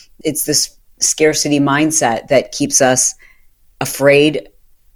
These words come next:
to just focus on one thing. And we're like, "Oh, but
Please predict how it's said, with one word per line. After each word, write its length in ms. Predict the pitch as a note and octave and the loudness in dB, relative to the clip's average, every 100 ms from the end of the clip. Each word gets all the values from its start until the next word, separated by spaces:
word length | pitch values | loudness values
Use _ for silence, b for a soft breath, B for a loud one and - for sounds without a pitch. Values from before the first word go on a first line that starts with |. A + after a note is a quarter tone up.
| - | -8
to 240 | - D3 | -2 -2
just 200 | C3+ C#3+ | 0 0
focus 320 | - C3+ C#3+ D3 | 0 0 0 -4
on 140 | C3 | -2
one 200 | C3+ C3+ | 0 0
thing. 380 | C#3+ E3 A#2+ - - | 2 2 0 -6 -4
And 140 | D3+ | 0
we're 80 | D3+ | 2
like, 160 | D3 - | 0 0
"Oh, 140 | C4 | -2
but 180 | B3 | -2